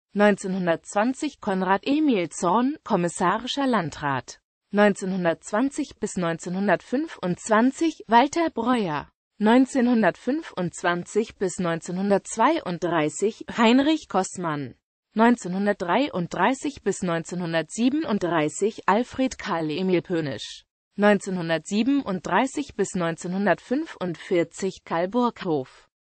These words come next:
Neunzehnhundertfünfundvierzig: Gustav Schmidt. Neunzehnhundertfünfundvierzig bis neunzehnhundertsechsundvierzig: Friedrich Reinemann. Neunzehnhundertsechsundvierzig bis neunzehnhundertneunundfünfzig: Friedrich Bachmann.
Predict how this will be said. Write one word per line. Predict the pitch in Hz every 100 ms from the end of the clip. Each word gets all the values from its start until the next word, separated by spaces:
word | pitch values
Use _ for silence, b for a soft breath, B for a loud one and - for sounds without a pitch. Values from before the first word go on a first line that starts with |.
| _
Neunzehnhundertfünfundvierzig: | 208 233 262 285 240 247 208 165 - 285 330 - 180 160 - 175 165 - 208 -
Gustav | - 180 - - 220
Schmidt. | - - 269 233 - - _ _ _
Neunzehnhundertfünfundvierzig | 208 226 262 - 240 247 214 165 - 262 330 - 180 156 - 180 165 - 240 -
bis | 202 175 180
neunzehnhundertsechsundvierzig: | 165 165 180 180 165 160 - 240 - 226 202 - 277 - - 262 - -
Friedrich | - 196 - 190 214 175
Reinemann. | 180 170 165 156 143 123 - _ _ -
Neunzehnhundertsechsundvierzig | 208 202 180 180 165 160 - 226 - 247 208 - 269 285 - 294 -
bis | 214 -
neunzehnhundertneunundfünfzig: | 175 165 - 185 180 175 - 185 160 214 254 196 185 226 254 - 277 - -
Friedrich | - 214 - 240 -
Bachmann. | 175 175 175 165 139